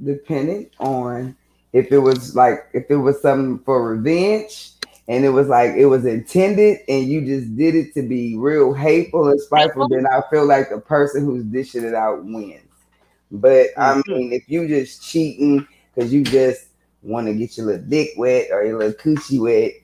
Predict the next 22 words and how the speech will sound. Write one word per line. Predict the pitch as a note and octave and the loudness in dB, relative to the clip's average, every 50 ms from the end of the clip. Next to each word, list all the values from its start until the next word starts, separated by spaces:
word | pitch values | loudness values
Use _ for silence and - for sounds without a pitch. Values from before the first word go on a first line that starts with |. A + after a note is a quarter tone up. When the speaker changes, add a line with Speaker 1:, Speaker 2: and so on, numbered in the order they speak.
| _ _ _ _ | _ _ _ _
Speaker 1:
'cause | A#2 A2+ B2 | -4 0 2
you | C#3 C3+ | 2 2
just | A#2 A#2+ A#2+ A#2 - - - | 2 0 0 0 -4 -6 0
that | B2+ B2+ B2 A2 - - | 0 2 2 0 -2 0
type | - B2 A#2+ A#2 - - | 2 2 4 4 2 -2
of, | G2+ F#2 F2+ F2+ - _ _ _ _ _ _ _ _ _ _ _ | -2 -2 -4 -6 -10 _ _ _ _ _ _ _ _ _ _ _
you, | B2 C3 B2+ | -8 -8 -8
you | - G2+ B2+ C3 | -4 -4 -4 -4
too | B2+ - F3 C#3+ C#3 | -2 0 -2 -2 -2
fidgety | - - E3 F3 E3 D3 D3 D3+ C#3+ D#3 D3+ C#3+ C3+ | -2 2 4 4 4 4 2 2 4 4 4 4 4
and | B2 B2+ | 2 2
can't | - E3 C#3 D3 C#3+ | 4 4 4 4 2
sit | C#3+ - C3+ C3 | 2 0 2 2
down, | C#3+ D#3 D3+ C#3 B2+ A#2 A#2+ C3 C#3+ - _ _ _ _ _ - - - - | 2 2 2 2 0 0 -2 -6 -10 -14 _ _ _ _ _ -18 -18 -16 -12
then | - A2+ C#3 C#3+ C#3 C#3 | -4 0 0 2 2 2
I | C3+ C#3 | 0 -2
feel | - - C#3+ C#3+ | -2 -2 0 2
like | C3+ B2+ C3 B2 G#2+ - - - - - - B2 | 2 2 2 0 -2 -4 -10 -16 -20 -18 -16 -10
you | B2+ C3+ E3+ F3+ | -6 -2 -2 -2
lose | F#3 F#3+ G#3 G#3 F#3+ F3 D#3+ D3 C#3+ C3 B2+ A#2 | 2 6 6 6 6 6 4 2 2 0 0 0
because | C3+ C#3+ C#3+ - D#3 C3 C3 C#3 C3+ B2 | 0 0 2 2 2 4 4 2 2 0
you | C3+ C#3+ D3+ D3 C#3+ C#3+ C#3+ | -2 -2 0 0 0 -2 -2